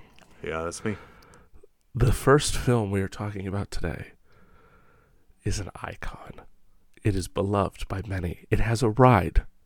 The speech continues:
Speaker 2: at the Disney parks. To this day, people are wondering, what really happens under the sea? We don't know. <laughs> But this movie gives us an idea. <laughs> They even released a live-action version of this movie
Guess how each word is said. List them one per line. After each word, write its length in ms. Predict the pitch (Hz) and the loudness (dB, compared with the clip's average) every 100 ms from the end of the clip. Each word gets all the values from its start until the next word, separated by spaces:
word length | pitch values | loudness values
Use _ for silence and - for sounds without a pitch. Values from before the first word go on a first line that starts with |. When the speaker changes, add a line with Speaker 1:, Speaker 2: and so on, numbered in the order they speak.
| _ | _
Speaker 2:
at 140 | 101 - | -12 -10
the 60 | |
Disney 340 | - 87 - 92 | -8 -6 -6 -10
parks. 680 | - 85 76 - - - - - - - - - - | -8 -10 -10 -14 -14 -14 -16 -20 -20 -20 -20 -20 -8
To 100 | 107 | -2
this 240 | 113 - | 2 4
day, 440 | - 107 98 87 - - _ - - | 6 8 6 4 -6 -16 _ -20 -20
people 320 | - 117 - 104 | -4 -2 2 2
are 100 | 101 | 4
wondering, 520 | 110 107 92 80 - - - - - - - - - - | 2 2 -2 -4 -12 -20 -20 -20 -20 -20 -20 -20 -20 4
what 240 | 131 - | 4 8
really 240 | 143 165 | 8 10
happens 440 | 143 147 156 92 85 | 10 8 6 2 2
under 220 | 87 73 | 0 -2
the 100 | - | 2
sea? 400 | - - 52 - - _ - - | 2 2 -2 -10 -20 _ -20 -10
We 260 | 143 208 - | -6 -6 -6
don't 220 | 113 92 - 143 | -10 -10 -4 6
know. 160 | 180 - | 8 10
<laughs> 520 | - 740 - 807 - - - - 156 | 10 10 6 4 2 -2 -8 0 2
But 320 | - - - | 2 0 4
this 240 | 139 - | 4 6
movie 280 | 127 131 113 | 4 4 4
gives 260 | - 110 113 | 2 2 2
us 140 | - | 0
an 100 | 104 | -2
idea. 480 | 101 104 - 101 - | -2 -6 -6 -4 -2
<laughs> 60 | 1077 1077 1077 1077 - - - - - - | -2 -4 -6 -14 -16 -14 -12 -14 -16 0
They 120 | 110 120 | 4 6
even 300 | 131 139 127 | 8 6 4
released 460 | 131 127 135 - | 4 4 4 4
a 80 | 127 | 4
live-action 680 | 120 120 120 117 117 - 110 | 4 2 2 0 -2 -6 -2
version 360 | 101 104 - | 0 0 0
of 100 | 95 - | -2 2
this 220 | 98 - | 0 0
movie 440 | 95 87 85 92 | -4 -2 -4 -4